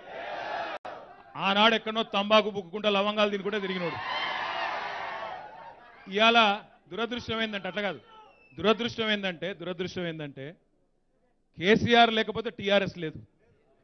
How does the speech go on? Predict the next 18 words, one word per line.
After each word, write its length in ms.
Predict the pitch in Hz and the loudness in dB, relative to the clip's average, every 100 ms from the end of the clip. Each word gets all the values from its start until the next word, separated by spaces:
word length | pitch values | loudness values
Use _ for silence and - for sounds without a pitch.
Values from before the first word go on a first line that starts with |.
| _ _ _ | _ _ _
టీఆర్ఎస్ 460 | 190 220 240 233 - | 8 12 12 10 4
లేకపోతే 480 | 220 214 220 226 226 214 | 0 0 0 -2 0 2
ఈ 200 | 214 175 | 0 0
దఫా 220 | 190 220 | -2 -2
తెలంగాణ 460 | 214 185 196 202 196 | -2 -2 -2 -2 -2
ఉద్యమం 400 | 175 170 202 190 | -4 -6 -4 -4
లేదు, 180 | 165 147 _ _ _ - - _ _ - | -6 -8 _ _ _ -20 -20 _ _ -12
ఉద్యమం 440 | 131 156 240 247 | -8 4 6 6
లేకపోతే, 460 | 240 240 233 233 240 | 6 4 4 2 6
ఆ 80 | 220 | 6
ఉద్యమంలో 520 | 208 190 226 233 226 | 4 2 0 2 -2
మీ 180 | 214 202 | -2 -2
అందరూ 300 | 208 226 240 | -2 0 0
లేకపోతే 500 | 233 220 202 220 240 | 0 0 -4 -2 -2
ఈసారి 340 | 220 196 214 | -2 -2 -2
తెలంగాణ 420 | 196 185 202 208 | -2 -6 -4 -4
వచ్చుడే 360 | 185 175 - 202 | -6 -6 -6 -6
లేదు. 260 | 180 165 | -4 -8